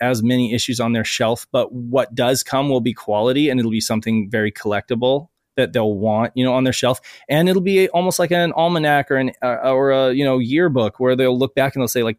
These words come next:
"This was twenty twenty-three in the, in the life of Saturn, you know, "that year," you know, "These are the things that happened. And here are some retrospectives as well," you know, or here are some developer interviews," you know? So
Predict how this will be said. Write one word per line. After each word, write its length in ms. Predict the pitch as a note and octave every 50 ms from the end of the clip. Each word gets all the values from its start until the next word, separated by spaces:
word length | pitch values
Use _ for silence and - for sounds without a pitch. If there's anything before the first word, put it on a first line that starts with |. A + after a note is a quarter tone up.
| _ -
"This 300 | A2+ B2 C3+ - - -
was 200 | C#3 C#3+ C3 -
twenty 380 | - - - - C3 C3 C#3
twenty-three 720 | B2+ - C#3 C3+ C3 B2 - - - C3 C3+ A#2+ G#2 F#2+ E2
in 180 | - B2 A#2+ A#2
the, 120 | A2+ - -
in 120 | A#2+ A#2
the 80 | A2+ A2+
life 260 | A2+ A2+ A2+ A2+ -
of 60 | A2+
Saturn, 500 | - - - A2 A2 A2+ G#2+ G2 F#2 F#2+
you 80 | G2 G2+
know, 140 | G2+ G#2+ - _ - - - _ -
"that 200 | B2+ B2 A#2+ G#2+
year," 380 | G#2 G#2+ B2 C3 B2 G2+ F#2
you 80 | F#2 G2+
know, 220 | G#2 G2+ G2+ G2+ F#2+
"These 220 | A2+ A#2 A2 A#2+
are 20 | A#2+
the 140 | A2+ A#2
things 240 | - - B2+ B2 A2
that 120 | A2+ F#2 F2
happened. 380 | G#2+ A2+ A2+ G#2+ - G#2+ G#2+
And 100 | G#2 G2+ - - - - - _
here 160 | - - C#3+
are 40 | C3
some 200 | - - B2+ A2+
retrospectives 720 | A#2+ A#2+ - - A#2 - - A#2+ A2+ - - A#2 G#2+ A2+ A#2
as 120 | G#2+ A2
well," 260 | G#2 A2 A2 G2 F2 F2+
you 80 | F#2+ G2+
know, 120 | G2+ F#2+
or 180 | F2+ G#2 G2+ F#2+
here 180 | G#2+ A#2+ A#2
are 60 | A2+
some 200 | G#2 - A2 G#2+
developer 460 | G2 A2+ G2+ A2+ A2 G#2+ G2+ - F#2 D#2
interviews," 600 | G#2+ A#2 A2+ G#2 F#2+ G#2 F2+ F2 F2 - - G2
you 40 |
know? 140 | F#2+ F#2 F#2+
So 320 | - - A#2 G#2 G2+ F#2+